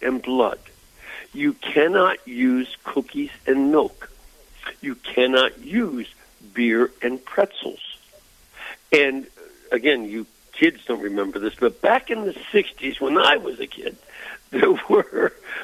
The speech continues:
there were a number of people who were trying to say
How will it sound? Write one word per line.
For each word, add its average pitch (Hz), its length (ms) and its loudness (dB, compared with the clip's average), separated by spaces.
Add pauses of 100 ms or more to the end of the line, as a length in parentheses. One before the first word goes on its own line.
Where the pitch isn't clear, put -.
(140)
there 160 120 4
were 151 260 4
a 120 80 0
number 127 500 2
of - 160 2
people 143 480 -4
who 131 320 -4
were 135 120 -4
trying 113 560 -6
to 165 200 -4 (160)
say - 300 -6